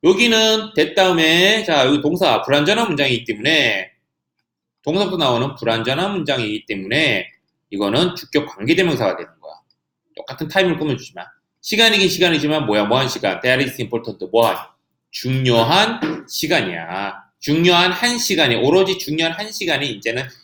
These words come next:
있대요. 이제 하나 남았대, 중요한 시간이. 중요한 오로지 한 시간이 있는데,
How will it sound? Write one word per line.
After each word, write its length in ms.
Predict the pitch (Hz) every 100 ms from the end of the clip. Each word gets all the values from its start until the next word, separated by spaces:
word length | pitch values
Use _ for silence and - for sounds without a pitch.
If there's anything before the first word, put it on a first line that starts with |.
| -
있대요. 480 | 113 - 113 92 85 - _ _ _ _ _ _ _ - _ _ _ _ _ _ _ 127
이제 120 | -
하나 160 | 175
남았대, 340 | 185 110 92 92
중요한 260 | 120 123
시간이. 440 | 117 - 107 95 85 _ _ _ _ _ _ _ _
중요한 580 | 135 147 160 160 160 -
오로지 680 | 113 123 123 175 190 - -
한 180 | - 202
시간이 340 | 190 139 131 131
있는데, 460 | 95 95 156 135